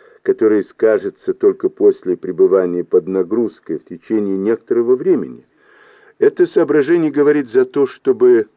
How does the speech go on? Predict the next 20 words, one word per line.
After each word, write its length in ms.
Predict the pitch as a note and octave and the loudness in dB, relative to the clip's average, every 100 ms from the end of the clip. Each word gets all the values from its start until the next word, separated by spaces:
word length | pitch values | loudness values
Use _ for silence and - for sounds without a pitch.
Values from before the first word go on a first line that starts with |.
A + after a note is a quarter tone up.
| _ | _
заполнить 880 | E2+ A#2+ B2 - F3 E3+ D3+ - - _ _ | -6 -2 -2 2 2 2 -2 -8 -20 _ _
все 580 | - - B2+ B2 F2 - | -20 -8 0 2 2 0
резервуары 1000 | G2 G#2+ E2+ F#2 F2+ D#2 A#2 F3+ E3+ D#3+ _ _ _ | -4 -4 -2 0 0 2 2 0 -2 -4 _ _ _
в 100 | _ | _
последнюю 680 | A#2 A2 - D3 D#3 C#3 C3+ | -2 -2 -2 -6 -4 -6 -6
минуту. 500 | A2 D2+ - - - _ _ _ _ _ _ _ _ _ _ _ | -6 -10 -14 -20 -20 _ _ _ _ _ _ _ _ _ _ _
А 120 | - A#2 | -8 -4
насколько 500 | C3+ - E3+ - D#3+ | -4 -2 -4 -2 0
быстро 440 | F3+ E3 - F#2 | 0 0 -2 -4
их 140 | D2+ | -4
можно 360 | F2 E2 D2 D#2 | -4 -6 -6 -8
заполнить? 800 | F2 D#2+ - B1+ B1 A#1 _ _ _ _ _ _ _ | -6 -8 -8 -12 -14 -20 _ _ _ _ _ _ _
Довольно 460 | D3 F#3+ G3 D#3 G2+ | 0 6 6 4 -2
быстро. 500 | D#2+ C#2+ _ - A#1+ _ _ _ _ _ | -4 -8 _ -14 -14 _ _ _ _ _
У 120 | A2+ | -2
нас 160 | D#3 D#3+ | -2 -4
тут 240 | D3+ B2+ | -6 -6
есть 240 | D3 C3 | -6 -6
пожарный 520 | - A#2+ A#2+ C3+ B2 A#2+ | 0 0 2 0 0 -4
гидрант, 760 | A#2 B2 C#3 G2+ C2 - - | -6 -2 -2 -2 -6 -16 -20